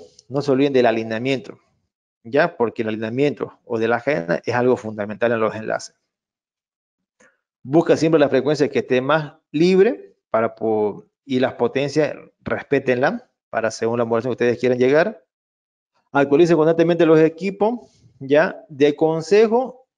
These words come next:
no, lo, no den acceso a internet a los equipos, si en caso no son tra-, son más que todo para el sistema wis, para que no tengan ataques y demás cosas, ¿no? Me-, o si van a utilizar el sistema de control,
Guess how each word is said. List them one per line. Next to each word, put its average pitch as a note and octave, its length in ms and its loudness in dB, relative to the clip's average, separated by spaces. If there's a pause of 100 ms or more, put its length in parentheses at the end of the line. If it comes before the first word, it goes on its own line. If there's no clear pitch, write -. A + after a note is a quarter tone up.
(120)
no, D3 220 -4
lo, C#3+ 300 4
no D#3+ 220 2
den D#3+ 180 2
acceso C#3 320 0
a C3 40 0
internet A#2+ 460 -4
a A#2+ 60 2
los A2+ 200 2
equipos, A#2 520 -8
si G#2+ 100 -8
en G#2+ 140 -10
caso D3 420 0
no A#2 100 -8 (800)
son C3+ 480 -4
tra-, A#2 540 -4
son C3+ 160 -6
más C3 140 -4
que A2+ 80 -2
todo B2+ 120 4
para A#2+ 120 2
el G#2 60 -6
sistema B2+ 300 -2
wis, E3+ 360 -2 (720)
para F3 240 6
que E3 100 2
no D#3+ 140 0
tengan D3+ 400 2
ataques C3+ 760 2
y B2+ 60 -8
demás A2+ 340 -4
cosas, B2 400 0
¿no? E3+ 380 -8
Me-, C3 260 -6
o F#3 240 4
si B2+ 220 -4
van B2+ 180 0
a B2+ 80 2
utilizar B2 280 -4
el B2+ 40 -4
sistema B2+ 340 -4
de B2+ 140 0
control, D#3+ 460 -4